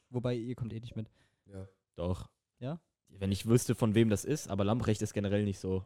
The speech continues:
Speaker 3: meine Gegend.
Speaker 1: Deine Hut?
Speaker 3: Nee, nicht so.
Speaker 1: Hm.
Speaker 2: War voll okay, doch.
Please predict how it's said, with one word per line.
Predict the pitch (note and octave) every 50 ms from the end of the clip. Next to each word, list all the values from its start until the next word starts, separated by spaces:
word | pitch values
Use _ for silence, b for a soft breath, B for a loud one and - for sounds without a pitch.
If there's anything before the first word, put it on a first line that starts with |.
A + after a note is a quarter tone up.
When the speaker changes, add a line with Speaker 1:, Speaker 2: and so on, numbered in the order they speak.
| _ -
Speaker 3:
meine | F#2 F#2+ F#2 F#2+ F#2+ F#2+
Gegend. | - - G2 G2 F#2+ F#2+ F#2 _ _ _ _ _ _ _ _ _ _ _
Speaker 1:
Deine | - C3 A#2+ A#2+
Hut? | A#2 B2+ C3+ C#3+ C#3 _ _ _ _ _ _ -
Speaker 3:
Nee, | F#2+ G2 F#2 F#2+ G2 G2+
nicht | D#2+ F#2 F#2 _
so. | - F#2+ F#2+ _ _ _
Speaker 1:
Hm. | - A#2+ A#2 A#2 A#2 _ _ _ _ _ _ _ _ _ _ _ -
Speaker 2:
War | C3 D3+
voll | - - F#2+
okay, | F2+ - G2+
doch. | F#2 -